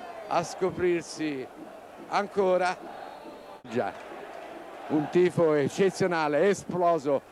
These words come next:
addirittura l'Armando Picchi al momento del gol. E la da-, per l'arbitro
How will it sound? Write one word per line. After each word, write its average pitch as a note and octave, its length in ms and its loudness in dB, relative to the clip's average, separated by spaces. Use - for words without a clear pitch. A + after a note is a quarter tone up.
addirittura D#3+ 720 2
l'Armando D#3+ 420 0
Picchi C3+ 420 -4
al F3 140 0
momento F3+ 400 -2
del F3 600 -2
gol. E3+ 260 4
E D3+ 340 4
la D#3+ 160 4
da-, F#3 240 2
per F#3 200 4
l'arbitro D#3 1080 2